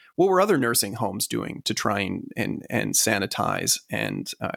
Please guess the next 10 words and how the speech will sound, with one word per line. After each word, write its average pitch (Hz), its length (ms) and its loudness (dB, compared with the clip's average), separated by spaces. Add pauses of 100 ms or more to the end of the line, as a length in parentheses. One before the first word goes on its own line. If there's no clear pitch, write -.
(180)
and - 180 -4
keep - 200 -10
people - 340 -4
safe? - 500 -4 (500)
You 143 100 2
know, 135 60 4
or 131 140 4
what 135 220 2 (100)
ought 135 380 2
they 117 420 0